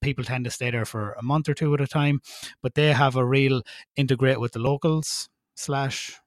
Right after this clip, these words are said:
work online scenario going on. Even the co-working spaces, there's a lot of local companies who work in there, so you'll actually be networking with them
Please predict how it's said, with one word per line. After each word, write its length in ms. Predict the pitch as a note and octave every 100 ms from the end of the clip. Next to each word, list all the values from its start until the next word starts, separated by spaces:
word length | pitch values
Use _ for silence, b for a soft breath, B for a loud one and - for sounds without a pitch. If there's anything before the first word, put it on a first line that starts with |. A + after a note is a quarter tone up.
| _ -
work 240 | C3+ -
online 420 | C#3 C#3 D3 C#3+
scenario 480 | - D3+ D#3 D#3+ D3
going 240 | C#3+ C#3+
on. 160 | C#3+ D3
Even 240 | D#3+ F3
the 80 | E3
co-working 480 | - F#3+ F#3+ D#3+ D3
spaces, 400 | - C3+ B2+ B2+
there's 160 | C3+ B2+
a 60 |
lot 200 | C#3 D3
of 60 | C#3
local 320 | C#3+ D3+ C3+
companies 500 | - D3 D3+ D#3+ D#3+
who 120 | D3
work 320 | A#2+ C#3 C3+
in 180 | - C#3
there, 180 | D#3 F3+
so 140 | E3
you'll 140 | C3+ B2
actually 400 | C3+ D3 D3 C3+
be 120 | B2
networking 520 | B2+ C#3+ B2+ B2 A#2+
with 120 | A#2+ -
them 200 | A#2+